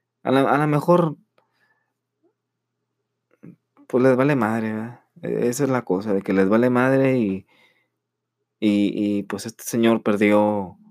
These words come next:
eh, bueno, no le, le robaron sus Bitcoin. Tenía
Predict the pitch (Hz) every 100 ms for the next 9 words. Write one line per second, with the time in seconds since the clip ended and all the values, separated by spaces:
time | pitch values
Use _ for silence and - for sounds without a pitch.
0 | _ _ _ _ _ _ _ _ _ -
1 | 98 95 95 80 - _ _ _ _ _
2 | _ _ _ _ _ _ _ - 240 _
3 | - 110 113 120 - 107 110 - - 113
4 | - 120 117 120 113 139 147 143 143 139
5 | 131 127 - - - - 123 131 - 147
6 | 160 147 135 123 135 143 143 135 120 107